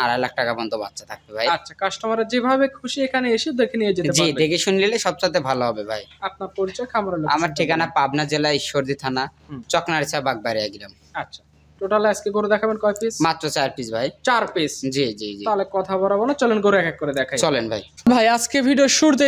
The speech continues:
Speaker 2: যে গরুটা নিয়ে আসছেন আমাদের মাঝে, বেশ বড় সড়ো বডির গরু দেখতে পাচ্ছি, ঝুল কম্বল তো মাশাআল্লাহ খুবই ভালো দেখতেছি।
Speaker 1: জি, জি, জি ভাই।
Speaker 2: কি জাতের গরু এটা?
Speaker 1: এটা একটা হান্ড্রেড ব্রিডের শাহিওয়াল গরু ভাই।
Speaker 2: শাহিওয়াল ব্রিডের একটা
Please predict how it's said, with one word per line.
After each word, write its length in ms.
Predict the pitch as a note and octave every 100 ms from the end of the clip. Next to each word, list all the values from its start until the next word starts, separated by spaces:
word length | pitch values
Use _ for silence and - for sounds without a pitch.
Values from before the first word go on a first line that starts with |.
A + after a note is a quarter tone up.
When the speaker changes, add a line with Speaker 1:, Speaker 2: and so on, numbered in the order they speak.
| A#3+
Speaker 2:
যে 80 | A#3
গরুটা 220 | A3 G#3 G3+
নিয়ে 120 | F#3+ F3+
আসছেন 200 | F3 G3 F3
আমাদের 220 | F3 F#3 F3+
মাঝে, 220 | F3 B3 D#4+ - _ _ -
বেশ 120 | G3 F#3+
বড় 140 | G#3+ A3+ A3+
সড়ো 160 | B3 A#3
বডির 220 | A3 G#3 G3+
গরু 120 | G#3 G#3
দেখতে 160 | A3+ A#3
পাচ্ছি, 180 | A#3+ D#4+ A3
ঝুল 160 | C#4 C4+
কম্বল 240 | C#4 B3+ B3
তো 40 | A#3+ A3
মাশাআল্লাহ 340 | G#3 G3 F#3 -
খুবই 200 | C#4+ C#4 A3
ভালো 140 | G3 F#3+
দেখতেছি। 300 | F#3 C#3+ D3
Speaker 1:
জি, 100 | D#3+ D#3 C3
জি, 80 | B2+ A#2+
জি 80 | B2 A2
ভাই। 140 | C3 D#4+ -
Speaker 2:
কি 80 | D#4 C4
জাতের 260 | B3 G#3+ F#3
গরু 120 | E3+ D#3+
এটা? 140 | D3 B2+ -
Speaker 1:
এটা 140 | C#3+ E3+
একটা 180 | E3 F3+ E3 C#3+
হান্ড্রেড 300 | C#3+ D#3 D3+
ব্রিডের 220 | D#3 C3 -
শাহিওয়াল 320 | B2+ B2 C#3 B2+
গরু 140 | A2+ G2+ G#2+
ভাই। 140 | A2 - - -
Speaker 2:
শাহিওয়াল 380 | A#3+ A#3+ B3+ A3
ব্রিডের 240 | A#3+ A3+ G#3+
একটা 120 | G#3+